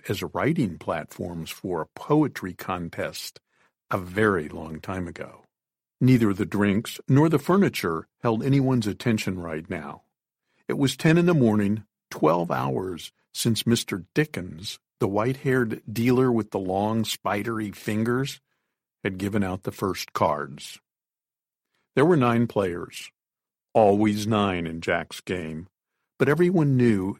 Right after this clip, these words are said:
that only two of them counted, Jack Gamble and the blindfolded Norwegian girl. Jack thought of her that way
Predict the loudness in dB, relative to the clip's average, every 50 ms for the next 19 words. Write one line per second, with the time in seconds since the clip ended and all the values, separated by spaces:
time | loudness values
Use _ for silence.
0 | _ -2 0 2 2 2 0 -2 -4 -8 -2 2 2 2 2 2 -2 -4 -4 -4
1 | -4 -4 -2 0 0 0 -2 -4 -6 -10 -12 -14 -20 -20 _ _ _ _ _ _
2 | _ _ _ _ _ _ _ _ -4 0 0 2 0 0 2 2 2 2 2 0
3 | -2 -4 -8 -10 _ _ _ _ _ _ _ 2 4 4 2 2 0 0 2 2
4 | 0 0 0 0 0 2 2 0 0 0 -2 -4 -4 -4 -2 -2 -2 -2 -2 -2
5 | -4 -4 -4 -6 -6 -6 -8 -8 -10 -12 -14 _ _ _ _ _ _ _ _ _
6 | _ _ _ _ _ 0 2 4 4 4 4 4 2 -2 -8 -12 -8 -2 2 4
7 | 4 6 4 2 2 2 0 0 0 0 -4 -4 0 2 2 2 2 0 -2 -2
8 | -2 -2 -4 -6 -8 -12 -14 -16